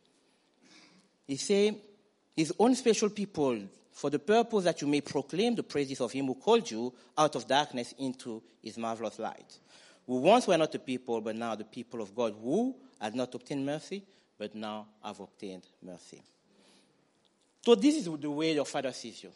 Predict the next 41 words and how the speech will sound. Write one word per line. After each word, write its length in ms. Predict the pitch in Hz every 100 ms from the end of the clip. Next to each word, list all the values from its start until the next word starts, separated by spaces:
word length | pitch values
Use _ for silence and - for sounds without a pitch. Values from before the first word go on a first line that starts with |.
| -
as 160 | 151
you 80 | 160
see 140 | - 196
this 180 | 151
morning. 340 | 135 113 95 92 _ _ _ -
And 240 | 139 131
when 160 | 151 208
I 120 | 185
say 180 | 190 -
it 140 | 147
is 120 | 131 127
important, 540 | 120 180 214 233 233
it's 100 | 139
because 420 | 127 - 147 139 - - _ _
this 240 | 123 190 151
is 120 | 127
what 300 | 117 120 107
God 160 | 123 -
says, 420 | - 185 110 - _ _
and 100 | 104
therefore 400 | 110 - - 117
that's 180 | 113 113
what 320 | 110 101 -
goes. 380 | - 127 85 - - _ _ _ _ _ _ -
The 80 | 95
way 140 | 147
you 100 | 180
see 160 | 143 170
yourself, 520 | 151 139 156 151 151 - - -
maybe 400 | 113 156 165 147
then 280 | 135 127 127
you 100 | 117
need 180 | 120 113
to 80 | 107
realign 520 | 113 104 113 113 123
yourself 560 | 147 147 - 85 101
with 240 | 113 123 127
the 80 | 104
Word 240 | 90 98
of 100 | 127
God, 260 | 220 160